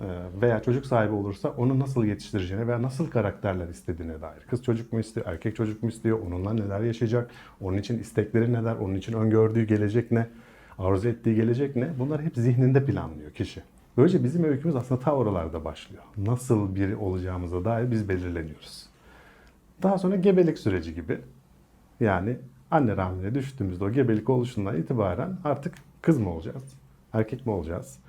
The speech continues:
Erkek mi bekleniyoruz, kız mı bekleniyoruz? Peki doğduktan sonra nasıl bir hayat bizi bekliyor?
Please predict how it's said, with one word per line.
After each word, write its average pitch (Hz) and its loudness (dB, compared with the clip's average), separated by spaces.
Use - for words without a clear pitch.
Erkek 123 0
mi 156 2
bekleniyoruz, 147 2
kız - 0
mı 92 -2
bekleniyoruz? 82 -10
Peki 131 2
doğduktan 127 2
sonra 143 -2
nasıl 127 2
bir 110 0
hayat 92 -4
bizi 85 -6
bekliyor? 82 -8